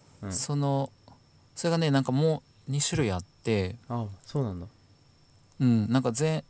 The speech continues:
Speaker 1: 全所属チームに行くやつと、
Speaker 2: うん。
Speaker 1: えーっと、その、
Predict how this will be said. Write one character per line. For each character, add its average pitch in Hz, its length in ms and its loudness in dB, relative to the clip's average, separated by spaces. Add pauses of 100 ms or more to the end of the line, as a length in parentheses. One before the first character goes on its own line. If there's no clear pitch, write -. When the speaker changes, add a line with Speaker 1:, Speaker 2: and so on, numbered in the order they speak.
(540)
Speaker 1:
全 170 300 6
所 127 160 2
属 113 220 -4
チ - 180 -2
ー 120 100 0
ム 110 80 0
に 98 100 -2
行 101 100 -4
く 110 100 -4
や 104 100 -2
つ - 160 0
と、 113 420 -2 (180)
Speaker 2:
う 120 60 -6
ん。 110 220 -8 (1000)
Speaker 1:
え 110 280 -6
ー 101 40 -8
っ - 20 -20 (140)
と、 101 640 -6
そ - 180 -6
の、 101 280 -4